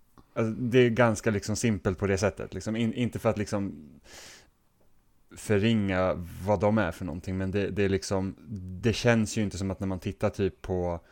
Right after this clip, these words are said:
Batman eller Spider-Man eller Avengers att, åh, skulle hjältar funka eller finnas så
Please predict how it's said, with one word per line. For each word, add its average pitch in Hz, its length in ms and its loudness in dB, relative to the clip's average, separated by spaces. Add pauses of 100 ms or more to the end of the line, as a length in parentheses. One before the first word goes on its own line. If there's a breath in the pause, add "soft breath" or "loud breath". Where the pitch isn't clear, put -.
(260 soft breath)
Batman 92 760 -2
eller 90 520 -2
Spider-Man 92 1000 -2
eller 92 260 -2
Avengers 90 840 0
att, - 400 -8
åh, 101 320 2
skulle 95 280 -2
hjältar 92 320 0
funka 98 500 -4
eller 98 100 2
finnas 95 440 -4
så 92 400 -2